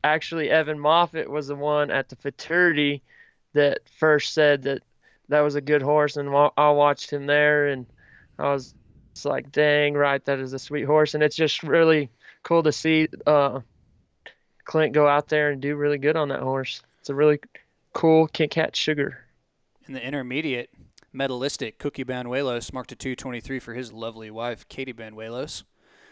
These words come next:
Speaker 2: In the limited, four-year-old S J R Kit Kat Ruby and Zeb Corvin marked a two nineteen for his owner, Stella Swanson. In the five six Open,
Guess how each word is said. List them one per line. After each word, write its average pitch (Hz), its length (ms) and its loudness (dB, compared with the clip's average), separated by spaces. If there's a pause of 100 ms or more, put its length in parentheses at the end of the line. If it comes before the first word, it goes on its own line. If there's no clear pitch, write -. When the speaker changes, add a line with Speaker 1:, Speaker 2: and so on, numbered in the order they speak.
(320)
Speaker 2:
In 127 180 -12
the 123 120 -8
limited, 139 500 -8
four-year-old 139 760 -4 (100)
S 143 200 -4
J 135 260 -4
R 135 180 0
Kit - 360 -12
Kat 131 320 -6
Ruby 127 360 -8
and 110 140 -14
Zeb 127 320 -8
Corvin 127 420 -8
marked 127 240 -10
a - 20 -20
two 135 180 -8
nineteen 127 460 -10
for 120 160 -16
his 127 180 -8
owner, 120 240 -12
Stella 120 380 -8
Swanson. 123 580 -10 (1400)
In 196 160 -10
the 131 100 -8
five 160 340 -2
six - 400 -8
Open, - 760 -10